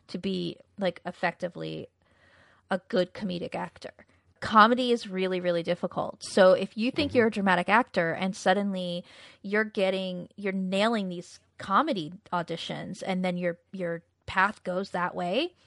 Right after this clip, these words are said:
Speaker 1: that's great, because how many serious actors think they're funny and they are not?
Speaker 2: Mm-hmm. <laughs>
Speaker 1: You know what I mean?
Speaker 2: Yeah.
Speaker 1: Like, there are actors that can't, they think they're funny, they think they can do comedy, and, and it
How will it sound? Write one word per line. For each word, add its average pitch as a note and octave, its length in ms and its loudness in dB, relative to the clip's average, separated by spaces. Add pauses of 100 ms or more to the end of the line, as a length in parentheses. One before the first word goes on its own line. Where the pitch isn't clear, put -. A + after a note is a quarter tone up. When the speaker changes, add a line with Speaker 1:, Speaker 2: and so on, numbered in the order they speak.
(480)
Speaker 1:
that's - 220 4
great, G#3 800 -2
because F3+ 540 0 (300)
how C#4 340 4
many B3 460 -2
serious A3 580 -6
actors A3 480 -4
think G3 240 -4
they're F3+ 140 -2
funny E3 440 -8 (400)
and F#3 120 -8
they F#3+ 120 -8
are E3 140 -10
not? F2 240 -6
Speaker 2:
Mm-hmm. G2 100 -6 (720)
<laughs> C#3+ 440 4
Speaker 1:
You G3+ 60 -2
know G#3 80 2
what G#3+ 80 2
I G#3+ 40 0
mean? A3 280 0 (640)
Speaker 2:
Yeah. C#2+ 300 -8 (160)
Speaker 1:
Like, - 420 -2
there A#3 360 0
are G3 100 2
actors G3 460 -2
that D#3 120 -6
can't, - 420 -10 (120)
they G#3 160 -4
think B3 260 -4
they're G#3 140 -2
funny, F3+ 320 -4
they F3+ 100 -2
think F#3 240 -6
they G3+ 100 -4
can G3 160 -6
do F3+ 140 -8
comedy, E3+ 600 -4
and, E3+ 220 -6
and D#3+ 200 -12
it E3 200 -10